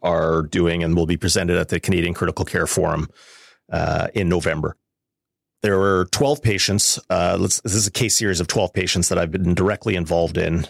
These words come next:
and just off the top of my head, picked twelve patients that have been these, let's say, drastic cases or extreme cases.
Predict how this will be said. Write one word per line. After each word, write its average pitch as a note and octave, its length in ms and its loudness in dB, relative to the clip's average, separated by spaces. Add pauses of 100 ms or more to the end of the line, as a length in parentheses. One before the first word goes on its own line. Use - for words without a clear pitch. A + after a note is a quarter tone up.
(100)
and F#2+ 160 -2
just G2+ 160 0
off G2 140 -2
the - 80 -8
top - 240 -2
of F2+ 80 -2
my F2 100 0
head, F2 240 -4
picked - 320 -8 (160)
twelve A2+ 260 0
patients F#2+ 420 0
that F#2 140 0
have F2 200 -2
been E2+ 200 0
these, E2 440 0 (100)
let's G#2 160 -2
say, E2+ 400 0 (200)
drastic G#2 380 -2
cases F2 540 -2
or F2 220 0
extreme E2 340 -2
cases. - 480 -2